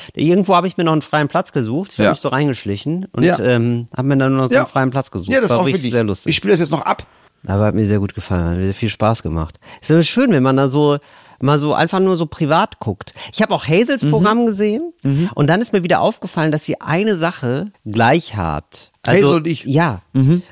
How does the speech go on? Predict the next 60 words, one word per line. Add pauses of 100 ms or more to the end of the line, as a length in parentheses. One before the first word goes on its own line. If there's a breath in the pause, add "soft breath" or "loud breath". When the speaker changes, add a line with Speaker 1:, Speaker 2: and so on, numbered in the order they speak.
Speaker 1:
Und
nee,
ihr
habt
euch
ein
The-,
thematisch
seid
ihr
gleich
und
ihr
habt
das
unterschiedlich
gelöst.
Ich
find
das
so
geil.
Ich
würd
das
gerne
nebeneinander
stehen
haben,
weil
das
so
interessant
ist. (360 loud breath)
Ihr
habt
euch
beide
mit
der
Frage
beschäftigt,
ich
glaub,
da
ging's
vor
allem
um
Michael
Jackson
Speaker 2:
Mhm.
Speaker 1:
damals,
war
ein
großes
Ding,
oder
auch
der,